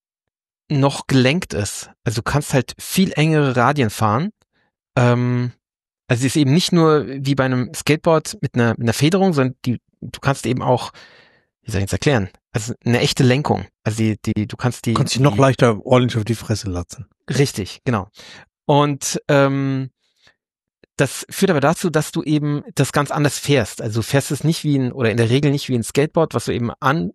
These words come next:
Speaker 1: antreibst und, und dann halt irgendwas machst, sondern, ähm, du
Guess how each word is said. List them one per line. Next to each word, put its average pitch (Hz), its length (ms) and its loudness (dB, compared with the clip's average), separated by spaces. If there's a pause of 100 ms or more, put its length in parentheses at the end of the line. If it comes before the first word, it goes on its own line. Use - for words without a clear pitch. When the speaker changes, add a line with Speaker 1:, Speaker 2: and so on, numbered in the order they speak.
(680)
Speaker 1:
antreibst - 800 -2
und, 131 520 -2
und 127 180 -6
dann 123 160 2
halt 127 160 2
irgendwas 120 280 0
machst, 214 380 -2
sondern, 139 380 2 (400)
ähm, 127 380 2
du 127 300 2